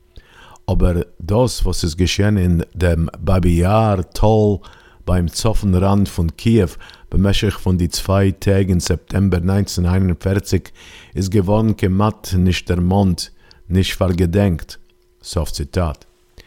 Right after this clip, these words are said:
Rifkin hat euch betont, dass Babi Yar stellt mit sich euch vor, die Millionen Jiden plötzlich hereingetrieben in einem Scheuder, in Stallen und Schielen und verbrennt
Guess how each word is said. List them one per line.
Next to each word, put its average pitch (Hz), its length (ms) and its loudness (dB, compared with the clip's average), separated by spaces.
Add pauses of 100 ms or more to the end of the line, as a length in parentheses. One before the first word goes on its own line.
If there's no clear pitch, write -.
(380)
Rifkin 95 560 0
hat - 280 -4
euch 101 220 2
betont, 90 600 0
dass 85 240 -2
Babi 92 380 2
Yar 110 400 2
stellt 95 400 -2
mit 82 160 -4
sich - 280 -4
euch 101 220 2
vor, 95 480 2 (420)
die 95 60 -4
Millionen 104 580 2
Jiden 98 540 2 (320)
plötzlich 113 540 0
hereingetrieben 104 1200 2 (340)
in 92 140 2
einem 90 120 2
Scheuder, 107 760 0 (340)
in 95 240 -2
Stallen 107 800 2
und 90 200 0
Schielen 107 640 2
und 90 240 -2
verbrennt 95 640 0